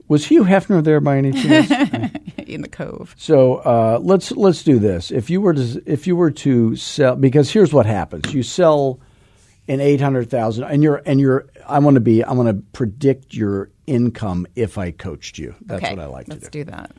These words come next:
Speaker 1: So let, write down three hundred thousand is your average sales price. So those of you tuning in, write down what you think that house that I described would sell for. So here we'll do three hundred thousand.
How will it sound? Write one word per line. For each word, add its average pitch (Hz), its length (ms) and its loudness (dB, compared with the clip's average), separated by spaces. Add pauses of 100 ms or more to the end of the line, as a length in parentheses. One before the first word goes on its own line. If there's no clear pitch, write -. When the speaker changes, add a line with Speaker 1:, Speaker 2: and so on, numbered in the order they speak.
(240)
Speaker 1:
So 104 440 -4
let, 143 220 0
write 139 180 4
down 113 260 0
three 160 260 -4
hundred 139 300 -2
thousand 107 920 -4
is 98 260 -12
your 98 260 -10
average 98 400 -6
sales 87 280 -10
price. 64 300 -14
So 139 100 -8
those 180 340 4
of 156 100 4
you 143 160 6
tuning 131 440 4
in, 101 240 2
write 127 200 0
down 117 260 2
what 104 120 0
you 135 220 0
think 113 260 -4
that 110 260 -2
house 107 340 -6
that 101 100 -6
I 101 100 -2
described 95 560 -6
would 85 140 -10
sell 87 240 -8
for. 78 360 -10 (420)
So 123 180 2
here 117 240 4
we'll 107 120 4
do 98 160 0
three 104 240 -2
hundred 92 240 0
thousand. 87 600 -4